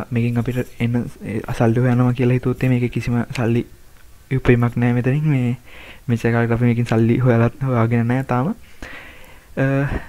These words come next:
ඒ නිසා මේ අපි මේකෙදි ගොඩක්ම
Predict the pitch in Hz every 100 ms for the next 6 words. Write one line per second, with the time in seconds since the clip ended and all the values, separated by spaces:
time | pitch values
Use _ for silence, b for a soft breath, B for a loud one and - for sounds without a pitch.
0 | - 139 139 135 156 156 135 131 139 -
1 | - B B B B - 131 131 131 131
2 | 127 123 120 127